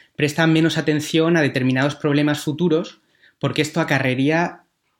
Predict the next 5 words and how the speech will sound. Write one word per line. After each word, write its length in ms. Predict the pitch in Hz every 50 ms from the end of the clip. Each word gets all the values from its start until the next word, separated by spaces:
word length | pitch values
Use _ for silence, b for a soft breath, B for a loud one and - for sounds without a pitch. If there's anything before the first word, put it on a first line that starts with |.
| _ _ _
obligaciones, 920 | - 139 127 127 123 120 120 - - 131 120 113 107 107 107 - - - _ _
obligaciones 480 | 139 131 127 127 123 - 147 151 147
morales 460 | 147 139 135 139 147 165 170 165 -
importantes 600 | 151 143 143 117 - - 143 147 139 - 113 - -
incluso. 440 | 117 117 117 113 113 - 101 101